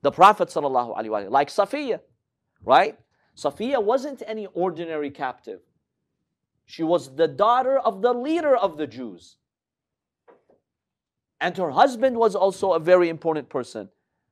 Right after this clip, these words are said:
So some companions initially tried to claim her. Some reports say Dihya, you tried to claim her. But the Prophet said, "No, this is not an ordinary woman. By the law of Allah subhanahu wa ta'ala,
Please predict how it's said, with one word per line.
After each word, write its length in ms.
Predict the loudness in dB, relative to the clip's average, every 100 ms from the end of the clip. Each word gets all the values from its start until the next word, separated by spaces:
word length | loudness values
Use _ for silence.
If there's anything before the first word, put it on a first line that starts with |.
| _ _ _ _ _ _
So 200 | -2 2
some 260 | 4 4 2
companions 960 | 2 -2 0 0 0 -2 -6 -8 -12 -14 -4
initially 500 | 0 2 2 2 0
tried 340 | 2 4 4 2
to 100 | -6
claim 320 | -2 0 0
her. 260 | -2 -4 -8 _ _
Some 200 | -4 -2
reports 460 | -2 0 0 -2
say 220 | -4 -4 0
Dihya, 500 | 2 2 4 2 0 _ _
you 80 | -14
tried 280 | 2 4 4
to 60 | -2
claim 280 | -8 -8 -6
her. 160 | -10 _ _ _ -2
But 300 | -2 -2 -8
the 80 |
Prophet 320 | -2 0 0 -2
said, 200 | -2 0
"No, 320 | -4 -4 -8 _ _ _ _ _ _ _ -8
this 160 | -4
is 80 | -4
not 200 | 0 0
an 80 | 0
ordinary 580 | -2 -2 -4 -8 -8 -10
woman. 280 | -12 -14 0
By 200 | 4 4
the 120 | 4
law 220 | 4 4
of 80 | 4
Allah 200 | 0 -2
subhanahu 260 | -4 -6
wa 60 | -8 -4
ta'ala, 320 | 0 2 0